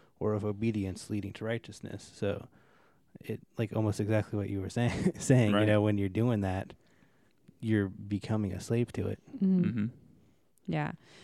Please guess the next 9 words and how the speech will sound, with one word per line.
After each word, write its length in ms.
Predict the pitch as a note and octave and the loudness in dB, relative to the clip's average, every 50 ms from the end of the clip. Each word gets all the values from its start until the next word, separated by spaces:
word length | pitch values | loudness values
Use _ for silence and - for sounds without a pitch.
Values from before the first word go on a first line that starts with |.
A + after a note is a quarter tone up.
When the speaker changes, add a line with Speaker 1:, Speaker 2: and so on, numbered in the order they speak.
| - - - - | -20 -20 -4 2
Speaker 3:
And, 300 | - G3 F#3+ F3+ F3 E3+ | 4 6 6 6 6 4
um, 340 | D#3+ D#3 D#3+ D#3+ D#3+ - - _ _ _ _ _ _ _ - - _ _ _ _ _ _ - | 4 2 2 0 -2 -4 -8 _ _ _ _ _ _ _ -20 -20 _ _ _ _ _ _ -4
and 200 | - G3 G#3 G3+ - - - | 0 0 0 0 0 0 0
I 60 | A3 | 0
know 180 | A3+ A3+ A3 A3+ | 2 2 0 -2
sometimes, 760 | - - B3 A#3+ - - A3 F#3+ F3+ F3+ F3+ F3 - - - - | -4 -4 -4 -2 0 2 2 2 4 2 2 0 -2 -4 -4 -4
you 160 | B3 F3 E3+ | -2 0 0
know, 240 | D#3+ D#3 D3+ D#3 D#3+ | 2 2 0 0 -2
people, 680 | - - D#3+ D#3+ - - - D#3 D#3 D3+ D#3 D#3 E3+ | -4 -4 -6 -6 -6 -4 -2 -2 0 0 0 -2 -4